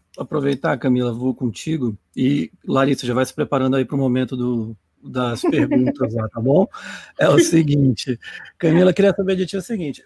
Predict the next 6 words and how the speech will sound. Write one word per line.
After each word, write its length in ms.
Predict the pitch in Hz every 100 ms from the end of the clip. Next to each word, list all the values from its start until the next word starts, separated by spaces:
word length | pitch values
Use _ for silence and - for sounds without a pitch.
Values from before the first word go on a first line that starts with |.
| _
a... 480 | 170 170 170 170 170 - _ _ _ _
Friends, 580 | - 214 226 143 - - - _ _ _ _ _ - - -
todo 280 | 175 190
o 40 | 139
sucesso 520 | - - 139 123 135
dele, 400 | 131 175 175